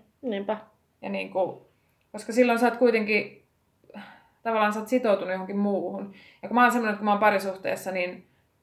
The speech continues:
Speaker 2: sit me ollaan parisuhteessa.
Speaker 1: Mm.
Speaker 2: Et niinku, vaik-, mä oon tosi itsenäinen, että mulla on omia asioita, mulla on, tein paljon niinku,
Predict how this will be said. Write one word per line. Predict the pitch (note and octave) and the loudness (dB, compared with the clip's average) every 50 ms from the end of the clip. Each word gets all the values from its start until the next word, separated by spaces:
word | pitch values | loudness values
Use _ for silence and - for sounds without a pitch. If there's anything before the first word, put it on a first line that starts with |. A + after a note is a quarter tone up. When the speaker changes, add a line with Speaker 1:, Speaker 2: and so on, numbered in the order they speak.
| _ _ _ _ - | _ _ _ _ -12
Speaker 2:
sit | - G#3 G3+ | -10 -6 -2
me | G#3+ - | 0 2
ollaan | - A3+ G#3+ G3 F3 F3 E3 | 2 4 4 4 2 2 0
parisuhteessa. | - - - - - - - - - - - - - A3+ G#3 - - | -4 -6 -6 -8 -10 -14 -14 -12 -10 -10 -10 -10 -12 -14 -16 -14 -12
Speaker 1:
Mm. | - F#3+ F#3 F3+ | -12 -10 -8 -8
Speaker 2:
Et | F#3+ F#3+ | -6 -4
niinku, | G3 F#3 F#3 F#3+ F#3 F#3+ - - - _ _ - G3+ | -6 -4 -4 -6 -6 -8 -10 -16 -20 _ _ -6 -6
vaik-, | G3 - - - _ _ _ _ _ _ _ _ _ _ | -6 -8 -12 -20 _ _ _ _ _ _ _ _ _ _
mä | G#3+ G#3+ G#3+ | -2 0 2
oon | G#3 G3+ | 2 2
tosi | G#3+ G#3 G3+ - - | 0 -2 -2 -2 -2
itsenäinen, | A3+ - - G#3+ G3 F#3+ F#3+ F#3 F#3 | -4 -4 -4 -4 -2 0 0 0 0
että | F#3 G3 | -2 -2
mulla | G3 F#3+ F#3+ | -4 -4 -4
on | F#3+ - | -2 -4
omia | G3 G3 F#3+ F#3 F#3 | -4 -4 -4 -4 -4
asioita, | F#3 F#3 F#3+ G3 F#3+ F#3+ F#3+ | -6 -4 -2 -2 -2 -2 -4
mulla | F#3+ F#3+ F#3 | -6 -6 -8
on, | F#3 - - - G3 - | -8 -10 -12 -18 -10 -4
tein | - G3 G3 | -4 -2 0
paljon | G3 F#3+ F#3+ F#3+ F#3+ F#3+ - - | 2 2 4 4 2 0 -2 -10
niinku, | - F#3+ F#3+ F#3+ F#3 F#3+ F#3 F#3+ - | -10 -8 -8 -6 -6 -6 -6 -8 -10